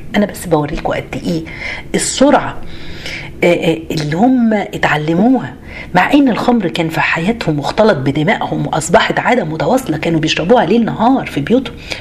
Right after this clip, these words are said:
بيحكي أنس بن مالك فيقول: "كنت قائما على الحي أسقيهم عمومتي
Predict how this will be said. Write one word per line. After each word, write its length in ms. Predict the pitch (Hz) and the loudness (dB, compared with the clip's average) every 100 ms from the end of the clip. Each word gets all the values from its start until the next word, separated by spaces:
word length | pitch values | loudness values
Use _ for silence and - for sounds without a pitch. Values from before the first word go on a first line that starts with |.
| - | 2
بيحكي 400 | 311 - - 208 | 2 2 0 2
أنس 220 | 226 - | 0 0
بن 220 | 135 139 | -2 0
مالك 440 | 180 262 180 - - - - | 2 2 2 -4 -8 -10 -2
فيقول: 420 | 175 156 151 302 - | 2 2 4 4 6
"كنت 300 | 220 220 - | 4 2 0
قائما 560 | - 139 240 262 165 | -2 2 4 4 2
على 180 | 131 135 | 0 -2
الحي 460 | 135 - 214 180 - | 0 2 4 2 0
أسقيهم 540 | - - 269 269 - - - - | -2 2 2 2 -4 -8 -10 0
عمومتي 560 | 165 170 226 269 156 | 2 4 2 2 -4